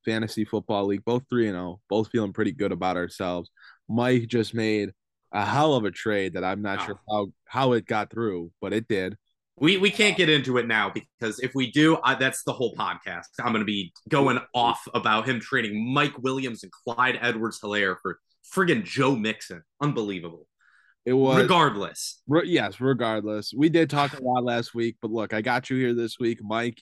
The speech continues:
Speaker 1: is A wall. Um, so you and I are now holding it down. If we need to talk a little smack about Mike, I'm not gonna say we can't do that throughout the show. But before we get into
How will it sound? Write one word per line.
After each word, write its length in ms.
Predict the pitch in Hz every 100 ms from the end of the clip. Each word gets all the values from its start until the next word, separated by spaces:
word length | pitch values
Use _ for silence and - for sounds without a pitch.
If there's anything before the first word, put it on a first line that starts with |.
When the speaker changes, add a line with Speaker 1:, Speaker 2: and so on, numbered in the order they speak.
| -
Speaker 1:
is 460 | 117 117 113 104 - 127
A 120 | 127
wall. 440 | 117 117 117 123 - - _ -
Um, 320 | 92 95 101 -
so 340 | - 113 -
you 260 | - 110 151
and 100 | 135
I 140 | 131
are 100 | 139
now 220 | 120 113 107
holding 300 | 107 98 95
it 100 | 87
down. 260 | 95 92 -
If 80 | 92
we 80 | 98
need 160 | 101 101
to 80 |
talk 260 | 95 101 98
a 20 |
little 140 | 107 101
smack 340 | - 101 95
about 220 | 92 90
Mike, 360 | 101 123 123 -
I'm 140 | - 156
not 180 | 151 151
gonna 160 | 151
say 220 | 143 147
we 180 | 135 139
can't 300 | 147 147 -
do 220 | 139 147
that 280 | 151 147 143
throughout 300 | 151 147 143
the 80 | -
show. 540 | - 202 180 170 170 - - - _ _ _ _ -
But 340 | 147 147 - 139
before 480 | 139 139 170 196
we 160 | 196 170
get 160 | 156 143
into 760 | 139 131 - 131 123 113